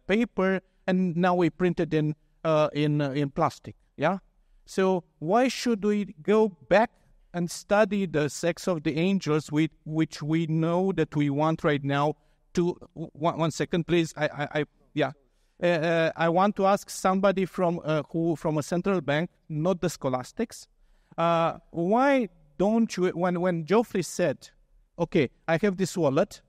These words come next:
I bought it from, it's a, it's a letter wa-, wallet. I bought it from," I don't have it here, but anyway, it, I bought it from a, from a shop. No,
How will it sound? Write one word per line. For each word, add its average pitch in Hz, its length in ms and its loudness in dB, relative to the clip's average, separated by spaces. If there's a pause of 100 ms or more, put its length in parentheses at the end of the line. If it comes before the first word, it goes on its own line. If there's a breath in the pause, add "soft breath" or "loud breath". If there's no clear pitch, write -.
(280)
I 156 100 0
bought 175 300 0
it 180 100 -2
from, 156 340 0
it's 160 260 -2
a, 156 80 4
it's 143 220 -2
a 147 80 4
letter 170 340 2
wa-, 139 200 -2 (100)
wallet. 147 500 0 (300)
I 143 120 0
bought 185 260 -2
it 175 80 -6
from," 165 220 -2
I 147 160 -4
don't 143 200 -12
have 135 140 -2
it - 80 -6
here, 190 240 -2
but 139 140 -6
anyway, 151 340 0 (400)
it, 190 180 -4
I 180 120 -2
bought 220 180 4
it 240 120 -4
from 208 220 2
a, 165 200 2
from 175 240 -2
a 156 60 -2
shop. - 260 -4 (1120)
No, 202 380 0